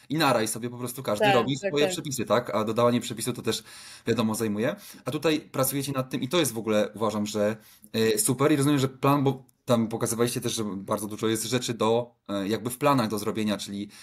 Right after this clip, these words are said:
Speaker 1: e, czy ro-, różnego rodzaju diet, czy przepisów, no bo znowu teraz na przykład są niskobiałkowe, ale właśnie czy, e, dla sportowców, czy właśnie jakieś zdrowotne, więc to jest jakiś też, e, model rozwijania tego.
Speaker 2: Em, ogólnie plan na Elaud jest, jest taki, tak jak powiedziałaś, my cały czas rozwijamy te bazy, pomimo tego, że nikt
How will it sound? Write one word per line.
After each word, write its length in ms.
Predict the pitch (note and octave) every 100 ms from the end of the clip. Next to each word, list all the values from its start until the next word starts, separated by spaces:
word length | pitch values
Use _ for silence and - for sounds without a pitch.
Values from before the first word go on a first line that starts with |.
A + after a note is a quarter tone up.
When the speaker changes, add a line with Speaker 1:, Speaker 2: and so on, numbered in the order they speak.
| - -
Speaker 1:
e, 200 | A2+ G#2+
czy 200 | - B2
ro-, 60 |
różnego 460 | A2+ A2+ A2+ A#2+ A2
rodzaju 280 | A2 A2 G#2+
diet, 380 | A2 A#2 A#2 -
czy 100 | A#2+
przepisów, 460 | - B2+ A#2 -
no 100 | G#2
bo 100 | G2
znowu 220 | G2 G2
teraz 220 | F2+ A2 -
na 60 |
przykład 220 | - A2+
są 140 | A2 A#2
niskobiałkowe, 720 | A#2+ B2+ A2+ G#2+ A2+ G2+ F#2+
ale 180 | F#2+ F#2
właśnie 260 | F#2+ -
czy, 260 | - G#2+ A2 - - - -
e, 420 | G#2 G#2 G#2+ G#2
dla 240 | G2 A2
sportowców, 760 | A2 - A2 A2+ A2 - G#2 G2+
czy 340 | - G#2 G2+
właśnie 320 | G2+ G2+ - G#2+
jakieś 200 | A2 G#2
zdrowotne, 440 | A2 G#2+ G#2 B2+
więc 140 | A#2
to 80 | -
jest 100 | A2+
jakiś 200 | G#2+ -
też, 220 | A2 - _ _
e, 120 | G2 G2+
model 300 | G#2+ A2 G#2+
rozwijania 440 | G#2+ G#2+ E2+ E2+
tego. 260 | F2 D2+ C#2 _ _ _ _ _
Speaker 2:
Em, 500 | G3+ G#3 G#3 G#3+ G#3 - -
ogólnie 380 | G3+ D4 C#4
plan 460 | B3 - A3+ A3 G#3+
na 280 | G3+ G3 F#3
Elaud 320 | G3 G3+ G3
jest, 360 | F#3+ - - F#3+
jest 240 | F#3 -
taki, 200 | F#3+ G3+
tak 100 | A3
jak 140 | G#3+
powiedziałaś, 360 | G#3+ G3+ G3 F#3
my 120 | G3+
cały 300 | G3+ G#3 G#3+
czas 180 | G#3 G3
rozwijamy 580 | G3 F#3 F#3 F3+ F#3 F3+
te 120 | F3+
bazy, 280 | F#3 F#3+ G3
pomimo 340 | G3 F#3+ F#3+
tego, 220 | F#3 F#3
że 120 | F3+ F#3+
nikt 260 | G3 -